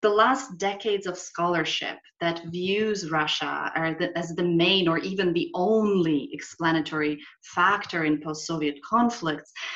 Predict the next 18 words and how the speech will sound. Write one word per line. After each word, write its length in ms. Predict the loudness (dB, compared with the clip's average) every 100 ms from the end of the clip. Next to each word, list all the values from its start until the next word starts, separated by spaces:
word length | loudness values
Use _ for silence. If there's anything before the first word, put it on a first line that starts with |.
| -12 -16 -10 0
has 160 | 4
actually 460 | 6 4 2 0 0 2
done 260 | 2 2
some 320 | 0 -2 -2 -2
damage 560 | 0 2 2 2 2
in 80 | 2
skewing 640 | 0 -4 -2 0 2 2
our 140 | 2 0
perspective 600 | -4 -8 -2 -4 -2 -4
on 140 | -2 -2
these 200 | -2 -4
conflicts 540 | -2 -2 -2 -8 -8
to 80 | -2
the 120 | 0
extent 440 | 0 -4 -4 -2 0
that 160 | 0
we 100 | 0
forget 640 | -2 -2 0 2 2 0